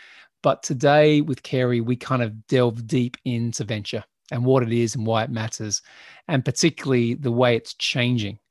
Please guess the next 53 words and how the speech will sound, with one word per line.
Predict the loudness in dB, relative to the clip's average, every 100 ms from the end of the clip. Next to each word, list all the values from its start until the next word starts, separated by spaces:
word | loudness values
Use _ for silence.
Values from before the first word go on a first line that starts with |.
| _
So | -4 0 2 0 -4 -10 -20 -6
again, | 0 2 2
if | 2
you're | 4
an | 4
entrepreneur | 2 2 2 4
out | 2 2
there | 4 4 4
that | 0 -4
has | -4 0 0 2 -2 -6 _ -20 -20 -4
a |
great | 2 6 6
idea, | 6 6 6 6 4 -2 -6
um, | -2 -2 -2
and | -4
you're |
trying | -2 0 2 2
to | 0
start | -2 0 4 4 4
that | 0 0
business, | -2 0 0 -2 -2
you |
know, | -2
you're | -2 -4
starting | -2 0 0 -2
to | -2
move | 2 4 4
it | 2
into | 0 -2
something, | -2 -2 -2
you | 0
might | 2 2
have | 2 -2
a |
business | -2 -2 -2 -4
that's | -4
very, | 0 2
very | 2 0 0
early | 0 0 0
stage | -2 0 2 2 2
and | -2
you | -2
wanna | -4 -2
work | 2 2 2
out | -4
how | -2 0
you're | 0 0 -4
gonna | -6 -10 -18 -20 -20 -10
start | 2 2 2
to | -2
get | -2
some | -2 -6
traction. | -2 -2 0 -4 -6